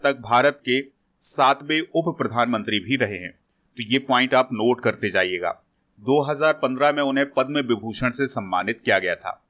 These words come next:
दोस्तों, लाल कृष्ण आडवाणी जी ने राम मंदिर आंदोलन चलाया था, उसके लिए उन्होंने एक रथ यात्रा निकाली थी गुजरात के सोमनाथ से अयोध्या तक की। ठीक है, तो ये रथ यात्रा काफी चर्चा का विषय रही है। चलिए दोस्तों, भारत रत्न के बारे में कुछ बेसिक पॉइंट डिस्कस कर लेते हैं।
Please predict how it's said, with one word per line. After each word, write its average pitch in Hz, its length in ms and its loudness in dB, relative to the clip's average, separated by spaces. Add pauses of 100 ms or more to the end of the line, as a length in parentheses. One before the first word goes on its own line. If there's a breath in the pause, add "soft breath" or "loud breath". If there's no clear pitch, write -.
दोस्तों, 131 320 0
लाल 127 240 4
कृष्ण 143 260 -4
आडवाणी 123 480 2
जी 139 120 -2
ने 135 140 2
राम 120 280 2
मंदिर 135 260 2
आंदोलन 120 460 2
चलाया 120 360 2
था, 120 360 -8 (440)
उसके 135 280 0
लिए 165 180 4
उन्होंने 143 360 0
एक 139 200 -2
रथ 147 220 0
यात्रा 131 380 2
निकाली 120 380 0
थी 123 200 -6 (100)
गुजरात 123 480 2
के 131 120 0
सोमनाथ 110 580 0
से 131 220 -2
अयोध्या 110 500 -2
तक - 200 -4
की। 92 160 -12 (280)
ठीक 131 160 -2
है, 151 60 2
तो 156 100 -4
ये 127 180 2 (180)
रथ 135 160 2
यात्रा 131 340 2
काफी 123 380 0
चर्चा 127 340 -2
का 127 140 0
विषय 113 320 -2
रही 117 220 0
है। 120 220 -2 (120)
चलिए 147 220 2
दोस्तों, 180 340 2
भारत 135 440 2
रत्न 170 260 0
के 156 160 0
बारे 123 240 4
में 147 140 0
कुछ 147 240 -4
बेसिक 123 460 0
पॉइंट 127 260 2
डिस्कस 117 340 0
कर 117 160 0
लेते 107 240 0
हैं। 107 240 -4